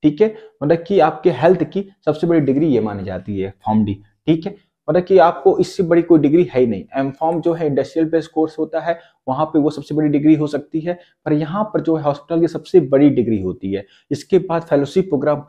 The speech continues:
हॉस्पिटल चलाती है, वो बस फॉर्म डी को ही देती है वो फेलोशिप और किसी को नहीं देती है, ठीक है। कुछ हॉस्पिटल फार्मेसी प्रैक्टिस वालों को भी देती है एम फॉर्म के,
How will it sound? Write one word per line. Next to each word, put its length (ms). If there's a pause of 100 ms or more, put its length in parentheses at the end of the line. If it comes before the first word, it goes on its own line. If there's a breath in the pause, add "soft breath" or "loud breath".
हॉस्पिटल 360
चलाती 400
है, 60
वो 160
बस 320
फॉर्म 200
डी 100
को 180
ही 180
देती 380
है 60
वो 240
फेलोशिप 400
और 160
किसी 240
को 100
नहीं 160
देती 320
है, 120 (280)
ठीक 160
है। 80 (220 loud breath)
कुछ 180
हॉस्पिटल 360
फार्मेसी 580
प्रैक्टिस 460
वालों 180
को 140
भी 100
देती 260
है 60
एम 100
फॉर्म 260
के, 180